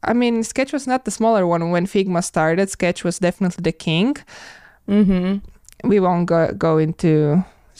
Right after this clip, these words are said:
Speaker 2: Yeah.
Speaker 1: Sketch
Speaker 2: <laughs>
Speaker 1: dilemma because, no. I remember first time I used Figma. It was many, many moons
Speaker 2: Moons
Speaker 1: ago.
Speaker 2: ago. <laughs>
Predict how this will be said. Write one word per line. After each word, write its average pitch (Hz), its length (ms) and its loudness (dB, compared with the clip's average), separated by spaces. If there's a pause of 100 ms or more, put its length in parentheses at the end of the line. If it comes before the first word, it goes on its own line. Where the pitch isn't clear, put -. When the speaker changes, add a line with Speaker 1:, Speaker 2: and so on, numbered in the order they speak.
(100)
Speaker 2:
Yeah. 165 260 6
Speaker 1:
Sketch 165 320 6
Speaker 2:
<laughs> - 0 -
Speaker 1:
dilemma 214 540 6
because, 185 680 -2 (360)
no. 170 340 2 (720)
I - 100 2
remember 262 460 2
first 220 420 -2
time 190 240 2
I 170 60 0
used 170 260 0
Figma. 185 640 0 (140)
It 185 200 -2
was 185 200 -2
many, 180 580 2 (300)
many 165 600 2 (640)
moons 180 380 4
Speaker 2:
Moons - 20 4
Speaker 1:
ago. 170 480 4 (340)
Speaker 2:
ago. 214 840 6 (280)
<laughs> - 0 -